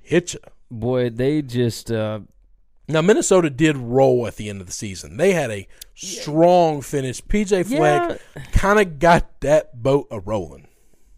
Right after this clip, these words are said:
Speaker 2: Well, I mean, they did with, like, the win over, over Wisconsin, right?
Speaker 1: But even when they,
Speaker 2: But
Speaker 1: even when they lost a couple of games at the, uh, maybe one game, I think
Speaker 2: So
Speaker 1: they,
Speaker 2: here,
Speaker 1: they
Speaker 2: here's the
Speaker 1: played
Speaker 2: deal.
Speaker 1: great.
Speaker 2: They, they, they lost. Uh, so they beat Wisconsin at the
Speaker 1: They
Speaker 2: end of the year. The
Speaker 1: That's
Speaker 2: game
Speaker 1: right.
Speaker 2: before that, they lost
Speaker 1: Lost
Speaker 2: by
Speaker 1: to
Speaker 2: ten to
Speaker 1: Nebraska.
Speaker 2: Northwestern.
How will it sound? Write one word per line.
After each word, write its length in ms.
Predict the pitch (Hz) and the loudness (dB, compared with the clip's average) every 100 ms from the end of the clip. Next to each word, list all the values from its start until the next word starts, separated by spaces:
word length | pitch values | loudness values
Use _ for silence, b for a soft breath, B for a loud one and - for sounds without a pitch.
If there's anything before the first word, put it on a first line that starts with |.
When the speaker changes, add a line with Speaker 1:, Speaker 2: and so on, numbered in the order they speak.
| - - - | -20 -20 -6
Speaker 2:
Well, 100 | 285 | -2
I 20 | |
mean, 140 | 285 | 2
they 100 | 254 | 2
did 300 | 185 220 285 | 2 0 -2
with, 200 | 208 202 190 | 0 -2 0
like, 220 | 175 135 | -2 0
the 60 | 135 | -2
win 240 | 139 185 | 0 2
over, 640 | 175 156 151 143 127 120 _ | 2 0 0 0 0 -4 _
over 320 | 147 156 135 | -8 -6 -6
Wisconsin, 840 | 123 123 113 - 175 127 - 82 87 | -4 -2 -2 0 0 0 -4 -16 -18
right? 140 | - 180 | 0 2
Speaker 1:
But 60 | 254 | 4
even 180 | 277 | 4
when 140 | 262 254 | 2 4
they, 80 | 247 | 4
Speaker 2:
But 100 | 254 | 2
Speaker 1:
even 180 | 277 | 0
when 140 | 262 254 | 0 2
they 100 | 233 | 2
lost 340 | 202 277 - 220 | 0 -4 -4 -4
a 40 | |
couple 240 | 202 170 | -2 -4
of 80 | 156 | -4
games 360 | 156 151 135 135 - | -4 -4 -6 -12 -8
at 120 | 156 | -6
the, 160 | 147 139 | -6 -8
uh, 100 | 131 - - | -12 -16 -12
maybe 280 | 135 123 107 - | -10 -8 -12 -6
one 200 | 147 208 | -2 0
game, 260 | 233 233 - | 0 -4 -8
I 60 | 175 | -6
think 120 | 226 | 2
Speaker 2:
So 80 | 220 | 6
Speaker 1:
they, 80 | 247 | 6
Speaker 2:
here, 120 | 285 | 6
Speaker 1:
they 80 | 185 | 6
Speaker 2:
here's 180 | 285 | 6
the 60 | 254 | 8
Speaker 1:
played 100 | 330 | 6
Speaker 2:
deal. 80 | - | 8
Speaker 1:
great. 420 | 208 262 151 156 | 8 8 6 2
Speaker 2:
They, 220 | 156 165 160 | 2 4 0
they, 20 | - - | -4 -4
they 200 | 139 139 | 0 0
lost. 720 | 127 156 196 147 123 - - - - - - - - | 0 -2 0 -2 -4 -8 -18 -20 -20 -20 -20 -20 -8
Uh, 440 | 135 131 127 123 120 135 | -2 0 2 0 -2 -4
so 120 | 160 | 2
they 120 | 143 | 2
beat 180 | 135 240 | 4 0
Wisconsin 480 | 220 - 180 156 147 | 0 2 2 2 0
at 80 | 135 | 0
the 60 | |
Speaker 1:
They 60 | 127 | 2
Speaker 2:
end 80 | 135 | 2
of 40 | |
the 80 | 127 | 2
year. 140 | 120 | 0
The 40 | 110 | 0
Speaker 1:
That's 80 | 131 | 4
Speaker 2:
game 60 | 196 | 4
Speaker 1:
right. 60 | |
Speaker 2:
before 240 | 185 202 165 | 4 2 4
that, 180 | 170 - | 4 4
they 120 | 131 | 0
lost 320 | 123 147 151 | 2 0 2
Speaker 1:
Lost 100 | 160 | 4
Speaker 2:
by 80 | - | 4
Speaker 1:
to 60 | 196 | 4
Speaker 2:
ten 280 | 165 170 147 | 2 2 2
to 40 | |
Speaker 1:
Nebraska. 520 | 139 143 143 120 - | 0 2 2 2 0
Speaker 2:
Northwestern. 120 | 110 | -8